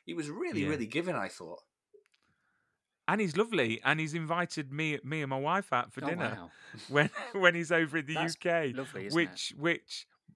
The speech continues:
Speaker 2: which my wife is actu-, absolutely dreading, <laughs> which I think's hilarious. <laughs>
Speaker 1: So, I mean, y-, you asked him some wonderful. Was there anything you didn't wanna talk about, though? Can you reveal anything like that?
Speaker 2: Do you know what? I think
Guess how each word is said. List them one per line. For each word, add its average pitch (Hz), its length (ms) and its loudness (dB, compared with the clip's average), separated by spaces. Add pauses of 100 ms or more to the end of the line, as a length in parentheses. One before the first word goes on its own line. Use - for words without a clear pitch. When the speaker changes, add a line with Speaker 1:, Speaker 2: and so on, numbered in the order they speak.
(460)
Speaker 2:
which 151 320 -2
my 156 140 0
wife 165 400 2
is 139 100 -4
actu-, - 300 -4 (100)
absolutely 151 460 2
dreading, 139 420 2
<laughs> 214 920 4
which 160 180 0
I 160 80 4
think's 151 220 -4
hilarious. 151 760 0
<laughs> 262 60 8 (1300)
Speaker 1:
So, 196 160 4 (300)
I 170 80 4
mean, 175 440 0
y-, 170 140 -12 (180)
you 151 220 2
asked 165 180 6
him 151 120 -2
some 131 180 -2
wonderful. 123 260 -4
Was 135 180 0
there 147 100 4
anything 147 340 -4
you 120 140 -4
didn't 117 320 -2
wanna 101 180 -6
talk 90 300 -8
about, 87 180 -6
though? 85 140 -10
Can 104 180 -12
you 104 60 -8
reveal 107 320 -4
anything 101 360 -12
like 85 180 -14
that? 131 120 -12
Speaker 2:
Do 156 80 2
you 151 40 0
know 175 120 2
what? 143 160 0
I 123 80 4
think 156 380 -4